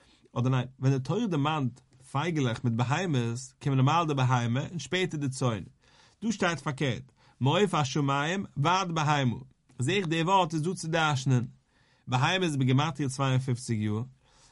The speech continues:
זאגט ihm, זעסט דאך, ווען דו קלאר, אז איך געווען ליידיג דארט אין צוויי און פופציק יאר. אין דער בסונדער מיסטער קריטיקער, מיר זאגן, דער בנימין,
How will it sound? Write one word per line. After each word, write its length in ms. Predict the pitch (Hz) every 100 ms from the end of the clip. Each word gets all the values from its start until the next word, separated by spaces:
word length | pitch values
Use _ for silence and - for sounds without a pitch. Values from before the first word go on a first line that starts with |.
| _
זאגט 200 | 147 135
ihm, 80 | 131
זעסט 380 | 117 139 170 -
דאך, 120 | 131
ווען 140 | 135 127
דו 140 | 131
קלאר, 440 | 131 131 131 113 - _
אז 180 | 117 -
איך 80 | 123
געווען 160 | 156 190 160
ליידיג 280 | 160 180
דארט 260 | 147 139 131
אין 80 | 127
צוויי 220 | 131 127
און 80 | 120
פופציק 440 | 120 110 - 104
יאר. 140 | 107 95 _ _ _ _ -
אין 80 | 143
דער 100 | 143
בסונדער 240 | 147 208
מיסטער 340 | 202 220 190
קריטיקער, 460 | 147 185 - 220 202
מיר 100 | 160
זאגן, 360 | 151 165 139 127 131 - -
דער 100 | 151
בנימין, 560 | 151 143 190 220 160